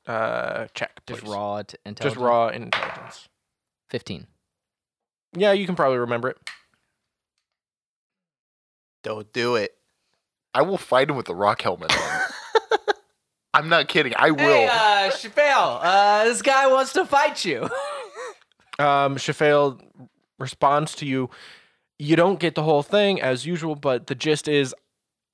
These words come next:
Speaker 1: no, that would be ridiculous.
Speaker 2: Oh, okay.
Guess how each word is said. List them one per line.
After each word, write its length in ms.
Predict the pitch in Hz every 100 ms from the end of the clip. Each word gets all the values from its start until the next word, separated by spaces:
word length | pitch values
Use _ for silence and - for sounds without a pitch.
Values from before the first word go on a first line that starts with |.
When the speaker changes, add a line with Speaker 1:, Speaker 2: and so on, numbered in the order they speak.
| _ _ _ _ _ _ _ _ _ _ _ -
Speaker 1:
no, 640 | 127 127 117 120 208 349 - - - - - _ _ -
that 220 | 131 131
would 200 | 139 131
be 140 | 131
ridiculous. 680 | 120 123 113 113 110 - -
Speaker 2:
Oh, 340 | 143 123 -
okay. 200 | 120 82